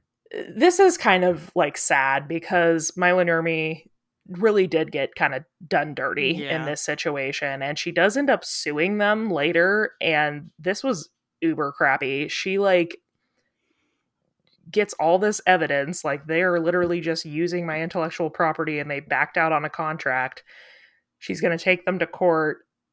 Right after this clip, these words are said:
Speaker 1: and the day of her court appearance, her lawyer suddenly quits and takes all the evidence and everything with
Speaker 2: What?
Speaker 1: him that had been compiled.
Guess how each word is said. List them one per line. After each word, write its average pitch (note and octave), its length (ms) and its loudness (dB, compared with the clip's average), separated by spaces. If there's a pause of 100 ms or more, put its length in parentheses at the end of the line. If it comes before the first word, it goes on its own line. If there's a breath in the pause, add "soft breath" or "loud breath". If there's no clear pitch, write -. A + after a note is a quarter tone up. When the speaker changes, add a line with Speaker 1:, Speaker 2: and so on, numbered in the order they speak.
(140)
Speaker 1:
and E3+ 180 -2
the D#3 100 0
day D#3+ 460 0
of F#3 160 2
her D#3+ 120 0
court E3+ 480 0 (320)
appearance, C#3+ 840 -4 (200)
her D#3+ 180 -2
lawyer D3+ 380 -2
suddenly D3 460 -6
quits - 600 -8
and D#3 140 -6
takes - 360 -10
all D#3 180 -2
the D#3 180 -2
evidence C#3+ 680 -8
and D#3 100 -8
everything - 540 -6
with - 140 -6
Speaker 2:
What? - 0 -
Speaker 1:
him D3+ 200 -2
that D3 100 -2
had C#3+ 140 -4
been C#3+ 140 -6
compiled. C3+ 720 -4